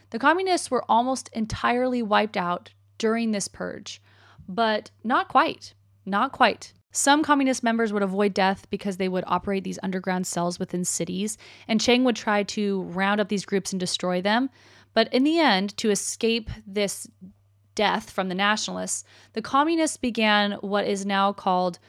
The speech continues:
the Long March. And it's this long journey that they took from the south of China up to the north, where they felt they would be safer from the nationalists. So they traveled thousands of miles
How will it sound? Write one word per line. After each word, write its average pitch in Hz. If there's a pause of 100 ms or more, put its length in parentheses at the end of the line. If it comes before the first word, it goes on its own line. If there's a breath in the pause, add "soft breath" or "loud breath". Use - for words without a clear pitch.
(260 soft breath)
the 196
Long 185
March. -
And 208
it's 202
this -
long 240
journey 233
that 196
they 202
took 208
from 190
the 190
south 233
of 233
China 196 (380 loud breath)
up 220
to 247
the 208
north, 202
where 196
they 196
felt 202
they 208
would 196
be 185
safer 175 (260 soft breath)
from 190
the 180
nationalists. 180
So 202
they 190
traveled 202
thousands 220
of 190
miles 190